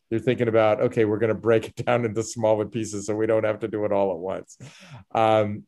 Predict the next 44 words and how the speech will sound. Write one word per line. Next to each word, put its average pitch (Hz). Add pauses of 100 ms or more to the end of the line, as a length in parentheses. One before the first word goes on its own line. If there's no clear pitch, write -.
and 151
then 156
seven 160
and 139
above, 120
there's 107
sixteen 113
different 101
levels 107
in 98
this, 98
uh, 92 (280)
model. 104
Um, 95 (300)
and 101
we, 123
we 131
think 135
about, 107 (220)
uh, 95
a, 107
a 113
whole 117
bunch 113
of 98
them, 95
but, 101 (260)
uh, 101
level 117
seven 123
and 113
up 113
is 101
when 110
you're 110
able 117
to 113
really 127
think 151
about, 117 (320)
um, 110
your 123
own 127
thought 127